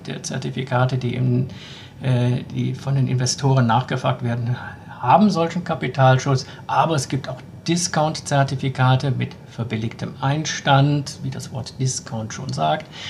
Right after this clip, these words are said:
Dann gibt es auch Expressanleihen, Expresszertifikate.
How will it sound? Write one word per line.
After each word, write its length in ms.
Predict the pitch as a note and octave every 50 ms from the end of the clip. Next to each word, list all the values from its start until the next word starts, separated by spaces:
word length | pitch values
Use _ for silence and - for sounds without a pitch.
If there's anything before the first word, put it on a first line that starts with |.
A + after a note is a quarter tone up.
| - - - - -
Dann 160 | - C#3+ C#3+
gibt 160 | C3 C#3+ C3 C#3
es 100 | B2 -
auch 180 | - - -
Expressanleihen, 1400 | - - - - - - - - E3+ G3 G#3 G3+ - - - F3+ F3 E3 D#3+ D#3 D#3 D3+ D#3 D#3 D#3 E3 E3+ - - - - - -
Expresszertifikate. 1600 | - - - - - D#3+ D3 - - - D#3+ D3 C#3+ C3 D#3+ C3+ C#3 C#3 C3 - C3+ C3 C3 C3+ C3 C3 - D3 C#3 C3+ C3+